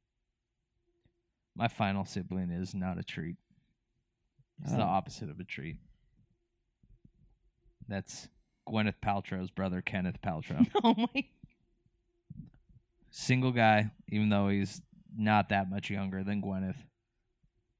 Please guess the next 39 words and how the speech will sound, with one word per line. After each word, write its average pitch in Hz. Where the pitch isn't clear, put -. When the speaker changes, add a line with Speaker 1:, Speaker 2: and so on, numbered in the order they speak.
Speaker 1:
Uh, 95
lives 110
in 104
a 98
tiny 107
apartment 95
in 95
Santa 95
Monica, 95
even 92
though 90
he 87
can't 90
afford 85
it. 78
The, 101
and 110
when 117
I 117
say 110
can't 95
afford 95
it, 90
he 110
could, 98
there's 107
no, 104
it's 107
not 113
even 92
close. 90
But 117
he 107
wants 107
to 95
be 95
in 90
the 90
scene 90